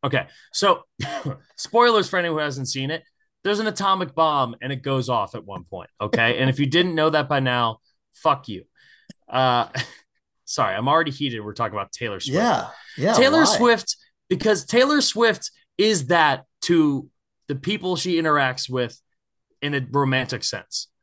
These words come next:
Speaker 1: Okay. She comes in and she burns this bright, beautiful light, and everyone just stares at it and talks about it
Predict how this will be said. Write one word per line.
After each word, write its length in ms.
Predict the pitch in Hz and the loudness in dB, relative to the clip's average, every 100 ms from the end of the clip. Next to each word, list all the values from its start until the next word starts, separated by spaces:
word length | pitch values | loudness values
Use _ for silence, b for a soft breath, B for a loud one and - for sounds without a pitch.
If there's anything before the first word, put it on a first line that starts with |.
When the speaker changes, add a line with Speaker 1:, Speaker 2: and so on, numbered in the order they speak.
| _ | _
Speaker 1:
Okay. 400 | 104 123 117 113 b b _ | -10 -2 -2 -2 b b _
She 140 | - | -12
comes 500 | 127 - 214 233 196 | -8 -4 0 2 4
in 260 | 202 185 185 _ - | 2 2 -4 _ -8
and 140 | 147 | -6
she 100 | 175 | -6
burns 440 | 143 170 175 147 | 0 2 2 0
this 180 | - 147 | -4 -6
bright, 600 | - 131 123 170 220 190 - | -6 -6 0 2 2 -2 -6
beautiful 720 | 135 175 208 208 226 214 196 | 0 4 4 2 0 0 2
light, 340 | 185 139 107 B B B | 2 2 -2 B B B
and 160 | 127 127 - | -12 -10 -4
everyone 500 | 170 165 180 175 143 | -4 -2 -2 -4 -6
just 320 | 143 - - - | -8 -8 -10 -12
stares 420 | - 170 156 139 | -8 -4 -4 -4
at 240 | 123 95 - | -4 -6 -10
it 140 | - B B - | -18 B B -6
and 180 | 135 | -4
talks 460 | 135 - 160 160 - | -4 0 2 2 2
about 320 | 143 127 110 | 0 0 0
it 140 | 90 | -4